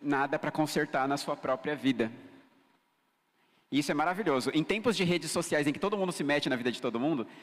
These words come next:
é tão maravilhoso como Jesus responde, né? Se você não tem o que fazer, se você não tem como, o que fazer da sua vida e cuidar das coisas da sua vida,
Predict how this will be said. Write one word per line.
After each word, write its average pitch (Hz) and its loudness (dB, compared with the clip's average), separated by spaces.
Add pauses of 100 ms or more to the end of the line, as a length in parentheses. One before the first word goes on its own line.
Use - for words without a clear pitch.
(140)
é 135 -6
tão 190 -2 (120)
maravilhoso 139 0
como 131 -6
Jesus 120 -4
responde, 151 -2
né? 170 -2 (500)
Se - -4
você 302 2
não 226 4
tem 160 2
o 151 2
que 151 -10
fazer, 156 -2 (520)
se - -20
você 110 -6
não 147 0
tem 147 0
como, 139 0
o 139 -4
que 170 -2
fazer 147 0
da 131 0
sua 143 -2
vida 131 -4
e - -6
cuidar 127 0
das 127 -2
coisas 123 -4
da 120 -4
sua 139 -2
vida, 156 -4